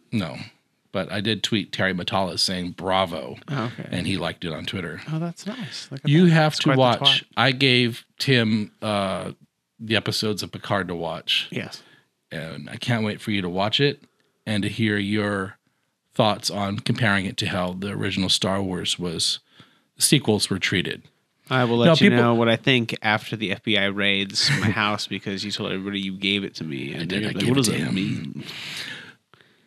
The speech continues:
Speaker 1: Now, people are gonna say, "Oh, apples and oranges. You can't compare Star Trek and Star Wars." Yes, you can
Speaker 2: Yes,
Speaker 1: when
Speaker 2: you
Speaker 1: it comes to
Speaker 2: can.
Speaker 1: production, story development, and character
Speaker 2: All
Speaker 1: handling.
Speaker 2: of it. It's all, it, they're two different franchises. It's like, wh-, how would you, uh,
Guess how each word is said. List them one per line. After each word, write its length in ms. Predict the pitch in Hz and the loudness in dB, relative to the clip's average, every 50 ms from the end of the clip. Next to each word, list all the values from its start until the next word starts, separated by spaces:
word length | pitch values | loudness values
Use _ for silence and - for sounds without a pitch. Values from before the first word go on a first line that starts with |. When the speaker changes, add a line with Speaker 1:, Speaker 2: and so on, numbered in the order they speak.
| _ - | _ 2
Speaker 1:
Now, 220 | 190 170 165 160 160 | 6 6 8 8 8
people 140 | - 196 175 | 6 6 6
are 20 | 175 | 6
gonna 80 | 180 - | 4 4
say, 100 | - 185 | 4 4
"Oh, 300 | 208 254 269 247 226 - - | 6 6 6 6 6 6 4
apples 340 | - 180 190 185 202 202 190 | 4 4 6 6 6 6 6
and 80 | 190 175 | 8 6
oranges. 300 | 170 180 196 170 165 180 | 6 6 6 6 6 4
You 80 | 214 | 4
can't 260 | 208 - 202 208 208 - | 4 4 4 4 4 2
compare 300 | - 165 - 175 170 160 | 0 2 4 4 4 4
Star 200 | - - 160 156 | 4 4 4 4
Trek 160 | - 156 143 | 4 2 0
and 80 | 139 | 0
Star 220 | - - 160 147 135 | 2 4 4 6 6
Wars." 180 | 117 113 - | 6 4 2
Yes, 200 | - 95 - - | 2 2 4 4
you 60 | 117 113 | 4 4
can 180 | - 147 143 | 4 6 6
Speaker 2:
Yes, 120 | 139 139 127 | 6 8 6
Speaker 1:
when 80 | 123 113 | 4 4
Speaker 2:
you 20 | |
Speaker 1:
it 60 | 110 - | 4 4
comes 180 | 123 117 98 | 4 4 4
to 80 | 95 95 | 4 4
Speaker 2:
can. 140 | 98 98 98 | 4 2 2
Speaker 1:
production, 680 | 113 98 92 123 131 - - - - 160 156 165 170 | 0 2 2 2 2 4 4 6 6 6 6 4 4
story 480 | 147 - - - - 139 120 123 113 113 | 2 2 2 2 4 4 6 6 4 4
development, 600 | 107 104 92 104 104 113 127 135 139 151 151 - - | 2 2 2 4 4 4 4 4 4 2 0 0 -2
and 180 | 113 113 113 - | -2 -2 -2 0
character 400 | - 127 110 107 107 - 117 104 | 0 2 2 2 2 0 0 2
Speaker 2:
All 40 | |
Speaker 1:
handling. 520 | - 117 117 127 120 120 117 107 92 85 80 | 4 4 6 6 6 6 4 4 2 2 0
Speaker 2:
of 60 | 80 | -4
it. 60 | - _ - | -6 _ 0
It's 280 | 127 123 117 - - - - - | 0 0 0 0 -2 2 4 4
all, 120 | 117 120 | 4 6
it, 260 | 110 143 139 123 - | 4 4 2 2 4
they're 220 | - 135 127 127 120 | 4 6 6 6 4
two 320 | - - - - 180 175 160 | 2 0 2 4 4 6 4
different 300 | 151 151 151 127 113 - | 4 4 2 0 0 2
franchises. 720 | - 139 135 131 131 131 - - 104 90 90 92 92 98 | 4 4 6 6 4 4 4 4 4 4 4 2 0 -2
It's 180 | 104 92 - - | -2 -4 -2 0
like, 280 | 113 101 107 - - - | 0 0 -2 -2 -6 -8
wh-, 120 | - 113 113 | -8 -8 -8
how 200 | 110 - 131 131 | -6 -4 -2 -2
would 120 | 127 120 120 | -2 -2 -4
you, 200 | 117 117 113 98 | -4 -4 -4 -4
uh, 240 | 67 76 62 50 | -6 -8 -10 -12